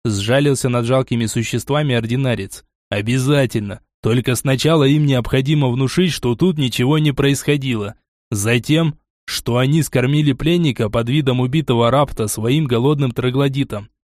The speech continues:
И уж когда мы покинем орбиту и будем в недосягаемости их пушек, тогда отпустим. Проверив управление и запас энергии корабля, Олег направился в медицинский блок.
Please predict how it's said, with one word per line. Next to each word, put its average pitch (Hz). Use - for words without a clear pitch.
И 113
уж 127
когда 135
мы 139
покинем 131
орбиту 135
и 113
будем 131
в 123
недосягаемости 127
их 127
пушек, 175
тогда 131
отпустим. 135
Проверив 160
управление 131
и 113
запас 123
энергии 120
корабля, 117
Олег 175
направился 175
в 127
медицинский 131
блок. 120